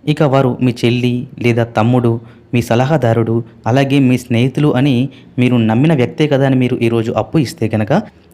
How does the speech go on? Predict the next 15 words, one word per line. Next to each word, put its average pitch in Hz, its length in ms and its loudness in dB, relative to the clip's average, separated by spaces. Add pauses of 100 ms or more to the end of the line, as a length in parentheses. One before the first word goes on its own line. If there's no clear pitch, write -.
(200)
ఈ 120 80 4
రోజున 113 400 2
మిమ్మల్ని 120 340 2
వారు 113 140 2
మోసం 131 320 0
చేసే 139 220 -2
పరిస్థితులు 110 500 -2
కనిపిస్తున్నాయి. 104 800 -4 (540)
ఇక 127 160 -2
పని 127 440 0
ఒత్తిడి 135 540 0
మీ 127 140 2
మనసును 123 520 0
ఆక్రమించుకున్నా 117 720 -2
కానీ, 110 300 0